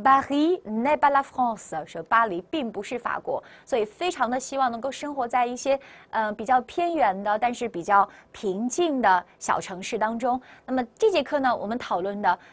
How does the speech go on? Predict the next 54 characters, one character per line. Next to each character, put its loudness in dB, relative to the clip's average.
就 -2
是 -2
这 0
样 4
一 -8
个 2
想 -2
离 -4
开 -2
巴 2
黎 -2
的 -4
故 -6
事。 -12
OK， 4
首 -2
先 4
我 -4
们 -6
来 0
看 -4
一 -4
下 -2
今 -8
天 -4
的 -6
语 -10
法 -8
部 -4
分。 -2
OK， 4
今 -2
天 2
的 2
语 2
法 6
呢， -2
要 -2
给 0
大 6
家 4
讲 2
的 -4
是 -4
第 4
一 4
个， 6
如 -2
何 0
来 2
表 -2
达 0
原 -4
因， 0